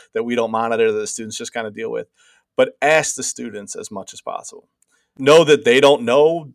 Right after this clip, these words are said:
different majors. They don't know, you know, the different opportunities. If they're not a part of, they don't understand, like, you know, we have this support structure, or we have this, uh, thing in place to help students. If they're not a part of that, they might not know that, and I can answer those things,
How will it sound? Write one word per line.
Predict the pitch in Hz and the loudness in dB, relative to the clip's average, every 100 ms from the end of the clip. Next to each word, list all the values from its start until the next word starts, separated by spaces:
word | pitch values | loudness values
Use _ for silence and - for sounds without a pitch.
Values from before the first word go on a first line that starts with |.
| - | -8
different | 139 156 - | -6 -6 -8
majors. | 120 160 165 151 131 | -8 -8 -12 -10 -2
They | 135 | 4
don't | 143 131 | 4 2
know, | 123 151 156 160 156 151 - - | 2 6 6 4 -2 -8 -14 -8
you | 131 | -2
know, | 127 110 | 0 0
the | 117 | -2
different | 131 147 127 | -4 0 0
opportunities. | 120 123 143 147 | 0 -4 -8 -6
If | 113 | -2
they're | 131 143 | 0 2
not | 135 | 2
a | 113 | 2
part | - 127 127 | 0 2 2
of, | |
they | 123 120 | -2 0
don't | 120 123 | 0 0
understand, | 120 120 - 123 120 | -4 -8 -6 -6 -6
like, | 107 95 _ _ _ _ _ | -6 -8 _ _ _ _ _
you | 123 | -6
know, | 113 | -6
we | 110 120 | -4 -6
have | 120 120 120 104 | -2 0 0 0
this | 113 110 | -2 -2
support | - - 180 170 | -4 -4 -2 -2
structure, | - 151 - 135 113 | 0 0 0 -2 -2
or | |
we | 101 98 | -2 -4
have | 113 107 98 | -2 -2 -2
this, | 107 101 - - - _ _ _ _ - | -4 -2 -4 -6 -10 _ _ _ _ -10
uh, | 104 101 98 98 - - _ | -6 -4 -4 -6 -10 -16 _
thing | 170 156 | 0 2
in | 143 | 0
place | 151 131 - | 0 -2 -2
to | 107 | -4
help | 131 131 | -4 -4
students. | - 139 - | -8 -10 -10
If | 123 | -4
they're | 160 | 2
not | 151 113 | 2 2
a | |
part | - 151 | 0 0
of | 113 | 0
that, | - | -4
they | 120 | -4
might | 117 110 | -4 -6
not | 101 | -8
know | 104 104 | -6 -6
that, | 98 | -6
and | 98 | -6
I | 104 117 | -6 -6
can | 113 | -8
answer | 117 117 - | -10 -10 -14
those | - - | -16 -14
things, | - 67 - | -16 -18 -20